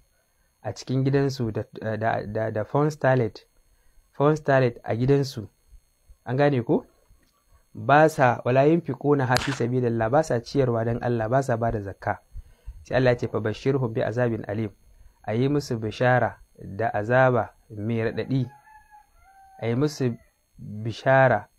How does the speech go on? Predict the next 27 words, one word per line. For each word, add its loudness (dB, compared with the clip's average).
da -4
azaba 2
mai -2
raɗaɗi, -2
masu -2
taskance -4
dukiya, 0
ba 2
sa -2
bada 0
ita, 0
ba 2
sa -4
bada 0
haƙƙin -8
Allah. -6
Allah 6
ya 6
ce, 0
"Yawma 4
yuhma 2
alaiha", 2
ranan 4
da 0
za 2
a 2
ƙuna, 2